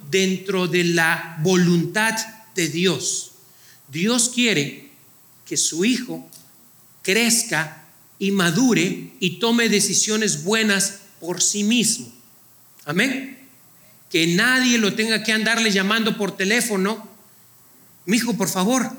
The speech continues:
antes de comerte esas alitas de pollo, lávate las manos. Mijo, por favor, ya terminaste de comer,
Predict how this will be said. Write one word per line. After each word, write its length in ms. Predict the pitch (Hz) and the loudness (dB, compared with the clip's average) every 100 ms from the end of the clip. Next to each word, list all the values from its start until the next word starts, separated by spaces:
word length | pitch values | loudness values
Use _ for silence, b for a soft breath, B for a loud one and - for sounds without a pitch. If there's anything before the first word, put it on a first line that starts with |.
| - | -4
antes 260 | 240 247 | -2 -2
de 120 | 226 226 | -2 0
comerte 360 | 202 220 220 | 0 0 0
esas 220 | 220 226 | 0 2
alitas 320 | 202 202 220 185 | 2 0 0 0
de 100 | 165 | 0
pollo, 280 | 214 208 | 0 2
lávate 360 | 202 254 220 214 | 2 2 2 2
las 180 | 170 165 | 0 2
manos. 420 | 156 143 - - - - - - - - - - - - - - - - - - - - B B | 0 -2 -6 -10 -14 -20 -20 -20 -20 -20 -20 -20 -20 -20 -20 -20 -20 -20 -20 -20 -20 -20 B B
Mijo, 360 | 180 285 240 - | 0 2 2 0
por 120 | 208 | 0
favor, 320 | 196 262 240 | 2 2 2
ya 180 | 254 247 | 2 2
terminaste 480 | 233 220 262 254 233 | 2 2 2 2 0
de 60 | |
comer, 500 | 233 277 269 - - | 2 2 0 -2 -10